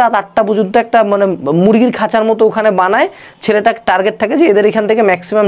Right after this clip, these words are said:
জিপিএ ফাইভ পাবে, এদের কলেজের রেটিংটা উপরে যাবে। এরকম কিছু কলেজ কিন্তু আছে। তাদের তুমি এইচএসসি তে অ্যাডমিশন, এইচএসসি তে কী করলে এটা নিয়ে কনসার্ন, but অ্যাডমিশনে মারা খায় সারা হয়ে যায়, ওদের কোনো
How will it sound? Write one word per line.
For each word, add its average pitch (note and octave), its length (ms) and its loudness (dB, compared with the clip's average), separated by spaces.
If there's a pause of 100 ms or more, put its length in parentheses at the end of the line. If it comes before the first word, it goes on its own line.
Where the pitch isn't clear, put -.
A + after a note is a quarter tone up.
জিপিএ F3+ 280 2
ফাইভ G#3+ 200 0
পাবে, A#3 220 0
এদের G3+ 200 2
কলেজের F#3 320 2
রেটিংটা D#3 400 0
উপরে A#2+ 240 0
যাবে। A2 160 -2 (580)
এরকম B3+ 200 2 (100)
কিছু A#3 120 0 (100)
কলেজ F3 280 2
কিন্তু E3+ 160 2 (100)
আছে। - 180 -10 (560)
তাদের G#3 220 0 (100)
তুমি A#3 200 4 (220)
এইচএসসি G#3+ 380 -2 (100)
তে A3 80 4 (100)
অ্যাডমিশন, F#3 420 0 (260)
এইচএসসি A3 320 0
তে A#3 120 0
কী A3+ 120 -2
করলে A3+ 180 4
এটা G#3+ 140 0
নিয়ে G#3+ 120 0 (240)
কনসার্ন, G#3 340 0 (320)
but F#3+ 120 0
অ্যাডমিশনে G#3+ 440 0 (140)
মারা F#3 220 2
খায় A3 180 2
সারা G3+ 200 2
হয়ে G3 120 2
যায়, A#3 140 2
ওদের F#3+ 180 0
কোনো F#3 100 2